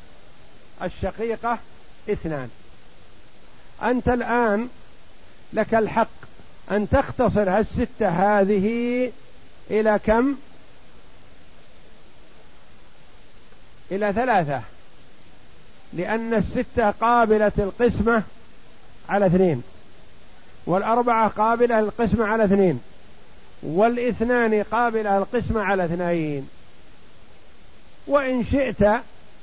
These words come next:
أبقها على حالها ستة وأربعة واثنين، لأنه سيأتي لها اختصار فيما بعد.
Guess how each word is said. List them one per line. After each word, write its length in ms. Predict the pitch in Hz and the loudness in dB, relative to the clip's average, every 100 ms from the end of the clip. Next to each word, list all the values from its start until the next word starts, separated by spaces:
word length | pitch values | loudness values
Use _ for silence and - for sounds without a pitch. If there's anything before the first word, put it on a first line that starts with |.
| - - - - | -12 -14 -8 2
أبقها 460 | 302 349 233 196 | 2 4 4 6
على 360 | 196 208 214 196 | 6 6 6 4
حالها 640 | 202 220 190 170 165 208 - 151 | 4 4 4 4 4 2 0 0
ستة 440 | 240 - 175 196 185 - - - - | 0 0 0 0 -4 -12 -12 -12 -4
وأربعة 460 | - 220 214 190 190 | 4 6 6 8 8
واثنين، 460 | 202 180 190 190 220 | 8 6 6 4 4
لأنه 340 | 233 233 208 | 0 2 2
سيأتي 480 | 202 233 214 214 208 | 2 2 4 6 4
لها 320 | 175 196 233 | 4 2 0
اختصار 600 | - 208 175 190 214 240 - - - - - | -2 0 4 6 6 4 -2 -12 -12 -12 -2
فيما 300 | 262 254 180 | 0 4 4
بعد. 220 | 160 127 | 2 0